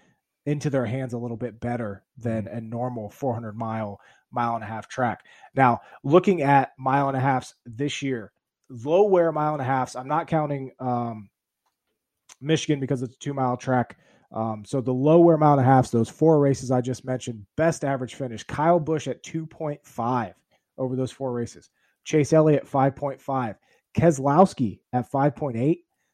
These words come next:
Speaker 1: Denny Hamlin at six point oh. Now, some things to notice here, note here is, uh, two of those races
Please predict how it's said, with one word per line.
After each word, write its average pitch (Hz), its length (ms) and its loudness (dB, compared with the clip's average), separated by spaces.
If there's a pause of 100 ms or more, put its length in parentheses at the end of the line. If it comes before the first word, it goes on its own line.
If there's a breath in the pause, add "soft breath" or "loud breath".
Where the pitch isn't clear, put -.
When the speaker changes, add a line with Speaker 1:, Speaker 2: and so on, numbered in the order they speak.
(200)
Speaker 1:
Denny 156 260 0
Hamlin 151 320 -2
at 113 100 -8
six 147 180 -4
point 139 220 -4
oh. 110 180 -4 (420)
Now, 139 340 0 (460)
some 170 280 -2
things 175 220 -4
to 147 100 -8
notice 131 420 -6
here, 117 300 -8
note 151 300 -4
here 123 300 -8 (200)
is, 131 340 -6
uh, 110 380 -8 (1700)
two 202 240 -2
of 202 60 2
those 165 220 2
races 139 560 -2